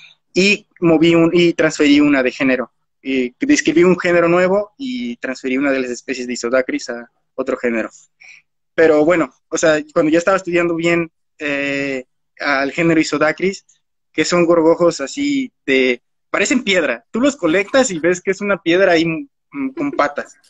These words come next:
O a veces ni siquiera parece que tienen patas, ¿no? Porque, este, los gorgojos y también, por ejemplo, los, este, tenebriónidos, ¿cómo les llaman a los tenebriónidos? Este,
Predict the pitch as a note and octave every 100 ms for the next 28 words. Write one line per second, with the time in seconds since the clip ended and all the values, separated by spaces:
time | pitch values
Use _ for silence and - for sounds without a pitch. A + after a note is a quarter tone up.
0 | _ - D#3 E3 G#3+ G#3+ F#3 - D#3+ F#3+
1 | D#3 D#3+ E3 C#3+ C#3 D3 - E3+ B2+ A#2+
2 | C3 E3 C#3 B2+ C3 B2+ - - _ _
3 | - B2+ - _ C3 B2+ B2 A#2+ - -
4 | _ _ _ F3 E3+ D#3+ E3 E3 G3 G3+
5 | A3+ G3 - C#3+ D3+ D#3+ E3 D3 D3+ D3+
6 | D#3+ C#3+ C3 - B2 - - B2 A#2 A#2
7 | A#2 A2+ A#2 - C#3+ C#3+ C#3 D3 E3+ F#3
8 | F#3+ - _ - F#3+ F3 C#3+ D3 D3+ C3
9 | - B2+ A2+ A#2+ C3+ C#3+ D#3+ D#3 - B2+
10 | - - B2 A#2 A2+